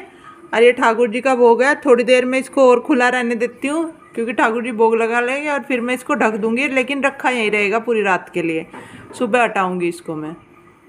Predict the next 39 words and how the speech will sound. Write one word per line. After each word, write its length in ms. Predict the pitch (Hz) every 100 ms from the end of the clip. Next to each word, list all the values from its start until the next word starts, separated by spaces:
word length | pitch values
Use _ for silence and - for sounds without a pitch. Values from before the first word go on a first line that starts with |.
| - - _ -
तो 80 | 214
बस 180 | 240
जी, 140 | 214 277
यही 280 | 269 247 254
था 200 | 311 254
जन्माष्टमी 540 | 247 247 247 - 262
का 100 | 254
व्लॉग। 380 | 240 247 269 302 - - - - - _ _ -
अगर 220 | 220 254
आपको 320 | 254 262 277
पसंद 360 | 277 285 269 254
आया 240 | 254 262 269
है 260 | 330 302 - - - _ -
तो 100 | 254
प्लीज़ 320 | 247 262 269
लाइक, 320 | 254 247 262 -
शेयर, 280 | 302 247
कमेंट 360 | 247 247 247 233
करें 320 | 247 254 294
और 100 | 285
मुझे 220 | 262 247 233
बताएं 420 | 240 233 240 269
कि 80 | 277
आपको 280 | 262 262 277
कैसा 300 | 262 254 214
लगा। 320 | 185 165 165 - - _ -
मिलते 340 | 220 247 240 277
हैं 200 | 285 294
फिर 140 | 302
नई 180 | 285 262
वीडियो 280 | 247 254 262
के 140 | 247 254
साथ। 380 | 262 269 - 247
तब 160 | 240 262
तक 180 | 254
के 140 | 254 247
लिए 160 | 269 302
सभी 320 | 262 220 233
को 180 | 269